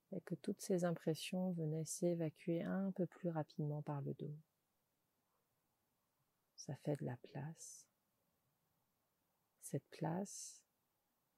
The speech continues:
c'est un vide, un vide calme,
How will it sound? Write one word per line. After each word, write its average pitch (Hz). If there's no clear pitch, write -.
c'est 147
un 139
vide, 135
un 131
vide 131
calme, 143